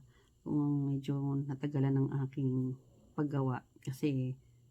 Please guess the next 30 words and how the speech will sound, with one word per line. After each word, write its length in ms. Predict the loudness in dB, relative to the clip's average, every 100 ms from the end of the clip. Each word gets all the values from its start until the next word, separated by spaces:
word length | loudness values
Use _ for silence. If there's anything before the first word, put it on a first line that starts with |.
| _
naapektuhan 640 | -2 0 -2 0 2 4
din 160 | 4 0
po 160 | -2
ako 160 | -4 -2
ng 160 | -2 -2
aking 240 | -4 -4 -6
topic 400 | -6 -6 -8 -4
na 320 | -2 0 -4 -4 -6
aking 240 | -6 -8
sasalaysay. 640 | -6 -6 -6 -6 -8 -10 -12 -14 -20 -20
So, 160 | -10 -2
ang 160 | -2 0
topic 320 | -2 -2 0
po 80 | 2
natin 480 | 4 2 2 2
ay 160 | 2 0
ang 160 | 0 2
pneumonia. 640 | 4 4 4 4 2 -2 -8 -6
Walang 240 | -2 -2 -2
kamatayan 640 | -2 0 -2 -2 -2 0
na 160 | -2 -2
pneumonia. 640 | -2 0 -2 -4 -4 -8 -14 _ -20 -20 -20 -20 -20 -16
Okay? 400 | -6 -2 0 -2 -8 _ -20 -20 -20 -18
So, 240 | -6 -6
sana 320 | -4 -2 -2
po, 480 | -2 -4 -2 -4 -6 -8
ah, 480 | -2 0 2 0 -2 -4
may 320 | -2 0 2 2
makuha 480 | -2 -4 -4 -2
kayong 480 | 0 4 4 4 0